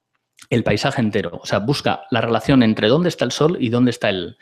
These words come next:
y dónde está el fotógrafo. O hay otra, otra fotografía que también fue, fue por-, portada de, de A B C, que era un agujero dentro de unas murallas, eh, probablemente en Soria,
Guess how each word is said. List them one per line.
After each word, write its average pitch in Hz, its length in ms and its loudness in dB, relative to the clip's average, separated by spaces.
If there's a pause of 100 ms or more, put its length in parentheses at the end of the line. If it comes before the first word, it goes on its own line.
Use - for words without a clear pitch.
(280)
y 123 120 4
dónde 120 180 4
está 113 140 -2
el 104 80 -2
fotógrafo. 92 540 -4 (400)
O 107 340 4
hay 113 180 2
otra, 110 480 0
otra 113 220 -2
fotografía 107 480 -2
que 117 80 -2
también 98 300 -4
fue, 95 720 -6 (180)
fue 98 280 0
por-, 98 280 -4
portada 107 480 -2
de, 85 400 -2
de 107 100 -2
A 101 40 2
B 104 100 0
C, - 320 0 (720)
que 123 60 2
era 117 240 0
un 139 260 4
agujero 120 520 2
dentro 107 300 -2
de 107 60 -2
unas 101 320 -4
murallas, 110 760 0 (540)
eh, 101 580 -2
probablemente 110 640 2
en 101 80 -2
Soria, 123 480 2